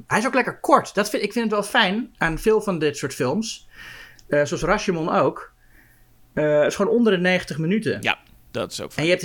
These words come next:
Speaker 1: heel vaak bij mensen die denken dan van, nou, zo'n Ing-, Ingmar Bergman, dat is toch een beetje een huiswerkfilm, weet je wel. Van, ja, die, het, het moet.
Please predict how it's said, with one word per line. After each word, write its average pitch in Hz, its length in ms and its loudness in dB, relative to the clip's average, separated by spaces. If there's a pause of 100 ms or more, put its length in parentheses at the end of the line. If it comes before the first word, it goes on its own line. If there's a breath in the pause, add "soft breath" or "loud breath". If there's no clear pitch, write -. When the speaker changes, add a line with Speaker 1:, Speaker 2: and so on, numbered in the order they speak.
Speaker 1:
heel 233 120 6
vaak 220 480 2
bij 175 180 0
mensen 196 380 -2
die 170 120 -4
denken 175 240 -2
dan 156 100 -2
van, 156 100 -6
nou, 156 220 2
zo'n 143 140 -4
Ing-, 156 220 -6
Ingmar 156 340 -4
Bergman, 175 580 2
dat 151 160 0
is 151 120 -2
toch - 140 -2
een 156 100 0
beetje 127 320 0
een 123 60 -2
huiswerkfilm, 175 880 0
weet 147 200 -2
je 165 80 -2
wel. 185 120 2
Van, 170 100 -4
ja, 131 160 2
die, 127 340 -6
het, 127 180 -4
het 117 120 -4
moet. 185 420 -2